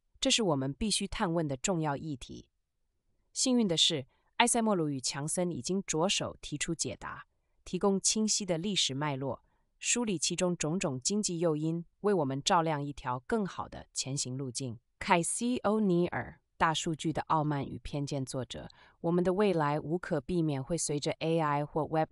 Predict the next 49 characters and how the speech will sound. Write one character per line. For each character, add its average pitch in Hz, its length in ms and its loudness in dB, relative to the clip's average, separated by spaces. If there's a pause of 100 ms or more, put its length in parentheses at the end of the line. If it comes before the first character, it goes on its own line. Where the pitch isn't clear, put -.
three 151 260 0
等 127 220 -4
技 160 180 -2
术 147 200 -4
的 131 100 -6
加 151 320 -4
速 151 220 -2
发 156 280 -4
展 - 400 -10
所 120 220 -8
决 120 280 -10
定。 135 260 -10 (1080)
至 302 140 4
少 202 140 8
有 160 120 4
人 143 160 0
是 147 140 -2
这 151 100 -2
么 135 120 -2
说 127 260 -4
的。 - 160 -12 (320)
然 147 220 -2
而， 160 280 0 (280)
当 214 200 4
代 208 160 6
两 143 200 2
位 160 120 2
最 262 240 2
伟 151 160 2
大 147 160 2
的 139 120 -2
经 156 200 -2
济 151 120 -2
学 139 200 -2
家 135 300 -2
明 151 260 -2
确 247 200 2
反 123 260 -4
驳 127 160 -4
这 151 100 -4
种 131 160 -4
科 160 240 -2
技 151 160 -4
决 131 200 -6
定 151 160 -2
论 143 160 -2
的 131 80 -4
论 139 200 -2
述， - 300 -4